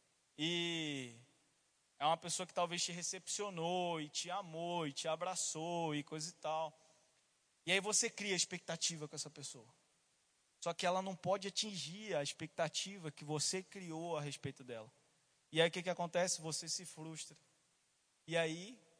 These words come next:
você, muita gente acaba que cria ódio e sai da igreja. E se esquece de que não é a pessoa. Não é a pessoa.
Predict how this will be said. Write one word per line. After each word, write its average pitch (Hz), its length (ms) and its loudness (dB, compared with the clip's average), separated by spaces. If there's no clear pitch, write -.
você, 202 560 0
muita 214 320 2
gente 202 500 0
acaba 185 420 8
que 202 160 -10
cria 214 340 6
ódio 220 460 4
e 208 100 0
sai 214 280 10
da 220 100 4
igreja. 190 520 -2
E 165 100 -4
se 196 140 4
esquece 165 680 6
de 151 160 -4
que 170 460 -2
não 170 180 0
é 190 120 4
a 247 80 4
pessoa. 143 640 -2
Não 180 320 2
é 190 260 0
a 143 80 -4
pessoa. 120 560 -6